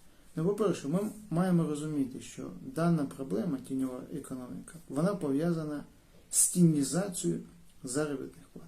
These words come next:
Тобто заробітні плати знаходяться в тіні. По окремим причинам, ми зараз не будемо про яким, по яким причинам казати.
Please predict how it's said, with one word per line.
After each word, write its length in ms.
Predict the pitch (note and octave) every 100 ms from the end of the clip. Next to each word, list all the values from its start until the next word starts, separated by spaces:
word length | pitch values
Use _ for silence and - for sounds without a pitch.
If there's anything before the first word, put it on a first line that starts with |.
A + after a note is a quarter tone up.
| - - - - - - -
Тобто 320 | E3+ - C#3
заробітні 600 | D#3 A#3+ A#3 F#3 F3 D#3+
плати 400 | C3+ - - -
знаходяться 600 | C3 C3 - D3 C#3 -
в 180 | C3 -
тіні. 200 | E3 F3 - - - - - - - - - - - - -
По 360 | D3 D#3 D3+ C3+ -
окремим 540 | E3 E3 B3 A3+ E3+ C#3
причинам, 640 | C#3 C#3 - G#2+ G2 F2+ - - - -
ми 120 | D3 E3
зараз 340 | E3 D3 -
не 60 | C#3+
будемо 340 | E3+ F3+ F3+
про 200 | C#3 D3
яким, 320 | C#3 D#3+ - - - -
по 120 | - D3+
яким 280 | C#3+ D#3+
причинам 480 | C#3 C#3+ - C#3 C3
казати. 320 | C3 C3+ C3+